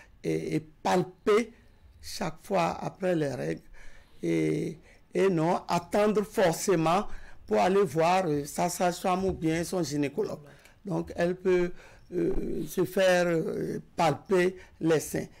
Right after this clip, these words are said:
C'est simple, se mettre, euh, et devant, euh, un miroir où elle, euh, voit bien, euh, la partie haute du, du corps et puis elle doit être, euh,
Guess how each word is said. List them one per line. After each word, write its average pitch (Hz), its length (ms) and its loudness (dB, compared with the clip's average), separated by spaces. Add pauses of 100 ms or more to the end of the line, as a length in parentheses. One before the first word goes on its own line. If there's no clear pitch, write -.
C'est 170 240 0
simple, 185 560 -2 (280)
se - 200 -2
mettre, 202 440 2
euh, 160 680 0 (440)
et 160 260 0
devant, 165 720 2 (140)
euh, - 320 -10
un 202 120 2
miroir 156 600 2 (400)
où 185 160 2
elle, 185 220 6
euh, 160 460 -4 (380)
voit 185 400 -2
bien, 202 340 2 (380)
euh, 190 300 -8 (560)
la 165 120 -4
partie 165 440 -2
haute 180 360 -4
du, 147 340 -6 (140)
du - 100 -10
corps 196 380 0 (420)
et 185 140 0
puis 165 600 -2 (540)
elle 175 200 0
doit 175 200 2
être, 190 280 0
euh, 151 280 2